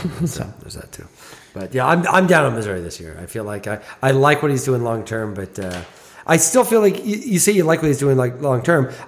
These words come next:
Speaker 1: I like what Florida's doing long term more. I like what Tennessee's doing long term more, and I think you can make an argument you like what South Carolina's doing long term more. So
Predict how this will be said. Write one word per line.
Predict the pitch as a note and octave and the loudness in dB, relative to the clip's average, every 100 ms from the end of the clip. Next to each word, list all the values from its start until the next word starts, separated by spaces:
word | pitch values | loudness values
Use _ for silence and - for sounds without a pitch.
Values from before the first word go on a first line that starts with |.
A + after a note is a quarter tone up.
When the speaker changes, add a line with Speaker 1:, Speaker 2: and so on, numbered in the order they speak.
| - | -10
Speaker 1:
I | F2+ G2 | -4 -2
like | F#2 G2 G2 | -2 -4 -4
what | G2+ | -6
Florida's | - G2 F#2+ F2+ | -2 -4 -4 -6
doing | G#2+ G2 | -4 -4
long | G2+ G2+ | -2 -4
term | - G#2 | -4 -6
more. | G#2 D#3+ | -4 -2
I | F3 | -2
like | E2+ F#2+ | -4 -8
what | F#2 | -8
Tennessee's | F2 D#2+ - G#2 | -8 -8 -8 -8
doing | A#2 B2 | -2 -2
long | B2+ C#3 C3+ | 0 -2 -2
term | C#3+ C#3+ | -4 -2
more, | D#3 A3 | -2 0
and | C#3 | -2
I | G#2+ | -4
think | - - - C3+ | -8 -20 -6 -2
you | A#2+ | 0
can | B2+ | 4
make | C3+ | 4
an | C#3 | 4
argument | C#3+ C#3+ E3+ F3 | 4 4 4 4
you | E3+ | 2
like | F3+ | 4
what | F3+ | 2
South | F#3+ F#3+ | 2 2
Carolina's | G#3+ A3+ C4 D3 | 2 4 4 2
doing | C3 G#2+ | 2 0
long | G2 F#2+ | -2 -4
term | G2+ | -4
more. | F#2+ F2+ E2+ | -4 -6 -6
So | - F#2+ F2+ | -6 -4 -6